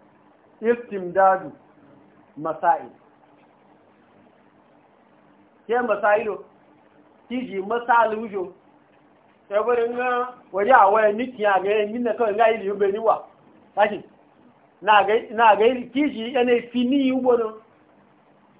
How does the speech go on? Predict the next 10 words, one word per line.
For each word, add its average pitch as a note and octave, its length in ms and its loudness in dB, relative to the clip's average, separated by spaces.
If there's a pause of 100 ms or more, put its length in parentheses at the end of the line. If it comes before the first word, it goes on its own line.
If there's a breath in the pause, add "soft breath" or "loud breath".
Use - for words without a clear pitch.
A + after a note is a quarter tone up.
(580)
Ngo C4+ 180 6
ne B3 160 4 (100)
ini D4+ 260 -2
ne - 80 2
osu B3+ 400 4
fi C4 80 -8
ki B3 100 -2
oga A#3+ 180 -2
wa C4+ 140 0
go C4+ 180 6